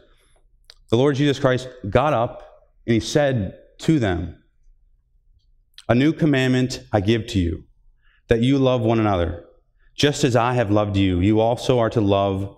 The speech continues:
one another. By this, all people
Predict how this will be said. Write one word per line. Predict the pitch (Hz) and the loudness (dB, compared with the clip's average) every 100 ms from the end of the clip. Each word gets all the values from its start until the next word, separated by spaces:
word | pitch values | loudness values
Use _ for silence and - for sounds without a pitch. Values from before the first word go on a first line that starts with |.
| _ _ - | _ _ -2
one | 98 92 | 0 2
another. | 107 107 85 80 - _ _ _ _ _ _ _ | 0 0 -2 -6 -20 _ _ _ _ _ _ _
By | - 117 113 | 0 2 2
this, | 135 160 - - | 2 0 -2 0
all | 127 147 156 156 | 2 2 0 0
people | 156 | 2